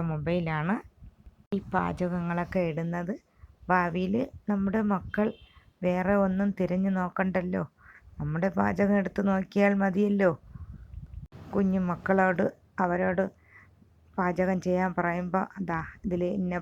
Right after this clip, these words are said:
പാചകമുണ്ട്, അതുപോലെ വെച്ചോ" എന്ന് പറഞ്ഞാൽ കുട്ടികൾ അതുപോലെ ചെയ്യും. അതിനു വേണ്ടിയാണ് ഞാനിടുന്നത്. അടുപ്പിൽ പാചകം ചെയ്താൽ നല്ല സ്വാദിഷ്ടമായിരിക്കും, പെട്ടെന്ന് ജോലിയും തീരും. ഇനി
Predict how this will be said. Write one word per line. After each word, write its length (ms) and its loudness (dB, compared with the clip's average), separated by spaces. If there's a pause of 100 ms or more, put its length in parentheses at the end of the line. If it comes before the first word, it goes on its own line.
പാചകമുണ്ട്, 680 2
അതുപോലെ 420 0
വെച്ചോ" 320 -4
എന്ന് 160 -4
പറഞ്ഞാൽ 300 -2 (480)
കുട്ടികൾ 340 4
അതുപോലെ 440 4 (140)
ചെയ്യും. 260 2 (160)
അതിനു 320 0
വേണ്ടിയാണ് 480 0 (180)
ഞാനിടുന്നത്. 640 -2 (1040)
അടുപ്പിൽ 280 0 (160)
പാചകം 480 0 (100)
ചെയ്താൽ 340 0 (180)
നല്ല 160 0 (120)
സ്വാദിഷ്ടമായിരിക്കും, 1000 -4
പെട്ടെന്ന് 380 -2 (100)
ജോലിയും 420 0
തീരും. 220 -2 (480)
ഇനി 180 4